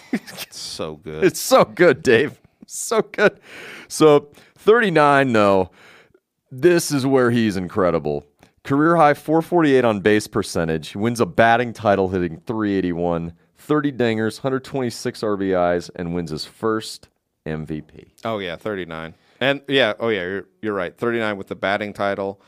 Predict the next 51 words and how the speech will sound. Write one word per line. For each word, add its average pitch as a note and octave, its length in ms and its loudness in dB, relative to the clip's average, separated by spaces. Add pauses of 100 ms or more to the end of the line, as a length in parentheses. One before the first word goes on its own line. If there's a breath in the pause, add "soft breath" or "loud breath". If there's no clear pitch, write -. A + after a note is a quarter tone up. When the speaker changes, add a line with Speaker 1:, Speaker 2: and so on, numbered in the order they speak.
(360 soft breath)
Speaker 2:
M A#2 160 -6
V A#2+ 180 -6
P, G#2 400 -10
and F#2+ 140 -16
fourth G#2 380 -8
consecutive F2 880 -10
World E2+ 260 -8
Series. D#2 420 -12
It's, - 420 -14
Speaker 1:
They F#3 60 0
Speaker 2:
it's, F#3 100 0
Speaker 1:
sweep A3 180 -2
the G3+ 100 6
Reds. D#3+ 400 4 (120)
Speaker 2:
it's D3 220 0
a D#3+ 80 0
Speaker 1:
Hits G#3+ 160 0
over G3+ 160 2
three C#3 120 2
hundred - 140 0
Speaker 2:
crazy C3+ 120 -4
Speaker 1:
in D3 60 -6
the C#3+ 80 -6
series. A#2+ 520 -6
Speaker 2:
And D3+ 180 2
I E3+ 120 2
was F3+ 120 2
just F#3+ 200 -2
gonna G3+ 160 0
say, G#3 300 2
the B2 420 2
back-to-back B2 640 0
sweeps - 560 -10
in G2+ 420 -10
World G2 260 -6
Series F#2+ 380 -8
is G2 140 -12
another G#2 560 -4 (260 soft breath)
thing B2 180 -4
that C3 160 -4
people C3 220 -2
bring A#2+ 200 -4
up A#2+ 120 -2
about A2+ 260 -2
these A#2+ 180 -8
<laughs> - 40 -10
Yankee B2 220 -6
teams. A2+ 280 -8
They're G#2+ 160 -4
just G#2+ 120 -10
like, A2 180 -4